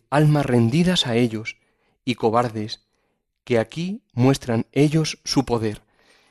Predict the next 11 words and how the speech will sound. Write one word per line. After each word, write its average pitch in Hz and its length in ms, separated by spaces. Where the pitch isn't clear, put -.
Escuchemos 127 420
de 113 60
nuevo: 107 380
"Porque 113 600
son 160 300
nada 117 260
sus 113 220
fuerzas 165 640
si - 200
no 139 180
ven 156 340